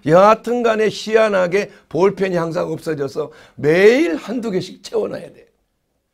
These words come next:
그래서 한 우리 간호 선생님이, 에, "아이, 원장님, 그러면 묘수가 있습니다.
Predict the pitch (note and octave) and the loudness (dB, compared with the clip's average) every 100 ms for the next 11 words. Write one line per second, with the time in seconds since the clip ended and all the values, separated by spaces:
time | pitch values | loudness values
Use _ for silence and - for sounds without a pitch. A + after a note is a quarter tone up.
0 | _ _ _ A3+ B3 A#3+ F#3+ A#3+ A3 - | _ _ _ 2 4 2 0 -2 -4 -8
1 | _ _ G#3 G#3 F3 F#3 D3+ F3 E3+ D#3+ | _ _ -6 -4 -2 -2 -4 -6 -6 -6
2 | D#3 F#3 D3+ - _ _ _ _ - G#2+ | -6 -6 -8 -14 _ _ _ _ -16 -14
3 | G#2 G#2+ G#2+ A#2 _ _ A2 A#2+ B2+ D3 | -14 -16 -20 -20 _ _ -8 -6 -6 -4
4 | D#3 C#3 G#2+ B2+ C#3+ A#2+ C#3+ D#3+ A2 _ | -4 -4 -8 -8 -6 -6 -4 -6 -10 _
5 | _ _ _ _ - B2+ C#3 D#3+ D3 A2 | _ _ _ _ -8 -6 -6 -8 -10 -12
6 | - - - - - | -16 -20 -20 -20 -20